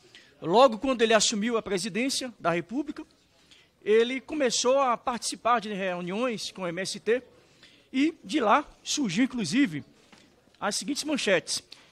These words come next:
M S T emplaca nomes no governo Lula em meio ao aumento de invasões de terra. Até o presente momento,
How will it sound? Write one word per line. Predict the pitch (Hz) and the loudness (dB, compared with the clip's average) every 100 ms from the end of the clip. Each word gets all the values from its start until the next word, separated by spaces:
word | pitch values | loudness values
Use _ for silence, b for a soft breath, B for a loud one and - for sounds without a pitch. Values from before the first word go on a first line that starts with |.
| B - | B -4
M | 247 240 | 0 0
S | 254 - | 0 -2
T | 220 - 262 | 0 4 4
emplaca | 247 208 240 247 214 | 4 2 2 2 -2
nomes | 190 277 240 165 | 0 2 0 -2
no | 190 | -4
governo | 180 156 226 196 | -4 0 0 0
Lula | 175 254 247 247 - b b b | -2 -2 -2 -4 -12 b b b
em | 247 226 | -2 0
meio | 170 233 240 233 | 2 2 2 -2
ao | 196 | -2
aumento | 220 175 185 254 254 | -2 -2 -4 -6 -8
de | 180 | -8
invasões | 220 208 160 214 233 | -2 -2 0 -2 -4
de | |
terra. | 254 226 180 123 - _ _ _ _ _ _ | -4 -2 -2 -2 -14 _ _ _ _ _ _
Até | 151 - | -8 -2
o | 240 | 0
presente | 233 208 254 | 0 -2 -4
momento, | 226 185 208 262 - | -2 -2 0 -4 -6